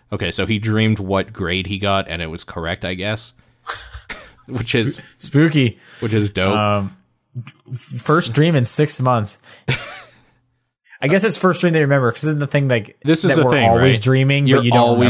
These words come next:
Speaker 2: remember them?
Speaker 1: dreaming.
Speaker 2: Yeah.
Speaker 1: Yeah.
Speaker 2: Just as you get older, you remember less of them or whatever it
Speaker 1: Because
Speaker 2: is.
Speaker 1: if you don't dream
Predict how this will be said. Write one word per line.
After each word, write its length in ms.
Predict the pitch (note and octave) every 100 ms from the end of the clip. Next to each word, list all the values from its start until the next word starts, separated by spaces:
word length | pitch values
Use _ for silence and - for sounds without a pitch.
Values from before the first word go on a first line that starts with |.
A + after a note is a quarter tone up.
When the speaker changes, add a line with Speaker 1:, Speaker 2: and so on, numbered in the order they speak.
| A#2
Speaker 2:
remember 60 | A#2
them? 40 | A2+
Speaker 1:
dreaming. 400 | F#2+ D#2 D2+ - _ _ _ _ _
Speaker 2:
Yeah. 300 | A2+ G2 F2+
Speaker 1:
Yeah. 220 | F#2 D2 A2+
Speaker 2:
Just 200 | C3 C3
as 180 | B2+
you 60 | A#2+
get 140 | B2+
older, 280 | A2 A2+ A#2
you 180 | A2+ A2
remember 340 | G#2+ G#2 G#2
less 240 | G#2 G2 -
of 100 | A2+
them 160 | A#2+ A#2
or 60 |
whatever 240 | A#2 A2+ A#2
it 20 |
Speaker 1:
Because 240 | B2 C#3
Speaker 2:
is. 60 | C3+
Speaker 1:
if 160 | C3 C#3
you 140 | C3
don't 480 | A2+ A2 A2 C3 -
dream 560 | A2+ G2 G#2+ C3 D#3+